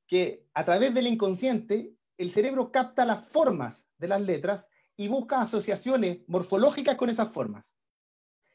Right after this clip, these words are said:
Y cuando encuentra, hace un match. Dice, "Esto se parece a esto que está acá". ¿Se fijan?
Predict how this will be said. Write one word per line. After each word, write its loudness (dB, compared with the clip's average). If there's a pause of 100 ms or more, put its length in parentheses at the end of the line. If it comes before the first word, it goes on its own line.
(100)
Y -10
cuando 4
encuentra, 2 (440)
hace -2
un 2
match. 0 (100)
Dice, -4
"Esto 2
se 0
parece 2
a 6
esto -2
que -12
está -4
acá". -10 (300)
¿Se -12
fijan? -10